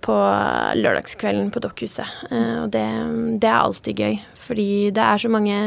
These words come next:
interessante mennesker, og det er, eh, morsomt å gi litt tilbake til alle de som er med og drar i gang den festivalen her. Og så fikk vi også delt ut, eh, årets Community Builder of the Year.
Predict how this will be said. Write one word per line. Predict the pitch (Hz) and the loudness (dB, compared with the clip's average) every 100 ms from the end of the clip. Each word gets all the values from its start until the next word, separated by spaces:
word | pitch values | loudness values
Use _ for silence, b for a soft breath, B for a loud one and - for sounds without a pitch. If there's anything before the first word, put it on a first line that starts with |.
| 208 220 | 0 0
interessante | 214 240 240 247 254 | 0 2 4 6 6
mennesker, | 247 220 - 240 233 - | 6 2 0 -2 0 0
og | 214 214 208 208 | 0 2 2 2
det | 202 | 2
er, | 202 202 202 208 | 2 2 0 0
eh, | 208 | 2
morsomt | 214 226 - 220 208 - | 4 2 2 0 0 0
å | 226 | 0
gi | 208 202 196 | 2 0 -2
litt | 190 | -6
tilbake | 208 190 208 196 196 - 277 277 | -10 -6 0 0 0 -2 -2 0
til | 240 233 | 2 2
alle | 214 202 | 2 2
de | 208 | 0
som | 190 220 208 208 | 0 0 0 0
er | 202 196 | -2 -4
med | 185 190 202 220 | -4 -4 -2 0
og | 208 196 185 | 0 0 0
drar | 202 180 | 0 0
i | 180 | 0
gang | 185 190 | 0 0
den | 196 | -2
festivalen | 208 - 202 196 214 302 | -4 -2 -2 2 2 0
her. | - B B B B B | -2 B B B B B
Og | |
så | 240 247 | -4 -2
fikk | 233 | 0
vi | 214 | -2
også | 208 214 | -2 -4
delt | - - - | -4 -4 -6
ut, | - - | -8 -4
eh, | 113 - - 107 - | 0 0 0 0 0
årets | - 190 - - | 2 0 0 -6
Community | - 220 202 185 - | -4 0 0 0 -4
Builder | - - - 73 | -6 -4 -2 -4
of | - | -4
the | 202 | -6
Year. | 190 190 - 185 | -4 -4 -4 -6